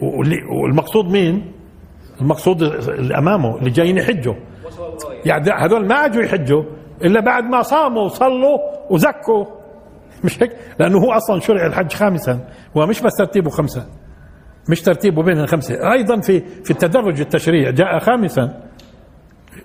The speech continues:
شهادة أن لا إله إلا الله، هذه اللي لازم يبدأ منها. وأن محمد رسول،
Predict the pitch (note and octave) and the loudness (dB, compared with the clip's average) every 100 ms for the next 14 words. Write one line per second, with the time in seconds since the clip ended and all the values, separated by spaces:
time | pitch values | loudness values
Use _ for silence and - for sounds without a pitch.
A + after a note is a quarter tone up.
0 | - - D3+ E3+ D#3 F3 F3+ F3 D3+ D3+ | -18 -4 -2 -2 -2 0 2 2 2 2
1 | F3 G3 A#3+ - - - C#3+ C#3+ E3+ E3 | 2 0 0 -6 -18 -2 0 2 2 4
2 | F#3+ F3+ G#3+ G#3+ B3 A3+ D3 B2+ - - | 4 2 2 2 0 0 -2 -4 -8 -18
3 | - - - - - - - D#3 D#3 D3+ | -20 -20 -20 -20 -20 -20 -4 0 2 0
4 | E3 D#3 D3+ G3+ | 0 0 0 0